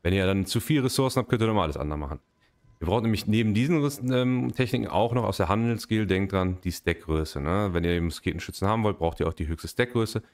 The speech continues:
Würde nochmal fünfzehn Schimmergewebe kosten. Was wären das für die, nur für die Musketenschützen? Fünfzehn, äh, dreißig, f-, also fünfundvierzig Schimmergewebe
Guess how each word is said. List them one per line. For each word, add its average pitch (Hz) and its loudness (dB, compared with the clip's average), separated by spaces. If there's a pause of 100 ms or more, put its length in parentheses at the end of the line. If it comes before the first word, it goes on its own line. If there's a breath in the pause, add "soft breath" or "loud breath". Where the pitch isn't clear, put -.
(200 soft breath)
Würde 95 2
nochmal 95 2
fünfzehn 80 -4
Schimmergewebe 73 -6
kosten. - -12 (400 soft breath)
Was - -2
wären 131 2
das 123 0
für - 0
die, 113 4
nur 131 4
für 202 0
die 160 4
Musketenschützen? - -2
Fünfzehn, 170 0 (1400)
äh, 113 4
dreißig, 123 2
f-, - -12
also 101 4
fünfundvierzig 143 -2
Schimmergewebe 120 2